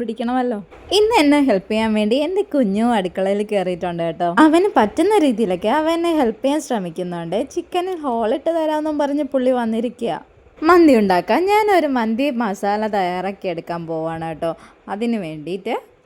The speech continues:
കുറച്ച് പെരുംജീരകം ഉണ്ടല്ലോ, അതിട്ട് കൊടുക്കുക. അതിലേക്ക് കുരുമുളക്, ഗ്രാമ്പു, പട്ട, ഏലക്ക എല്ലാം ഇട്ട്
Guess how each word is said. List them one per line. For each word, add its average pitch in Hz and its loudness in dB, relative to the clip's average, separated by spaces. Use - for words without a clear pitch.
കുറച്ച് 269 -2
പെരുംജീരകം 214 -4
ഉണ്ടല്ലോ, 156 -8
അതിട്ട് 277 -4
കൊടുക്കുക. 156 -6
അതിലേക്ക് 185 -6
കുരുമുളക്, 170 -8
ഗ്രാമ്പു, 175 -6
പട്ട, 190 -6
ഏലക്ക 170 -8
എല്ലാം 294 -2
ഇട്ട് 247 -8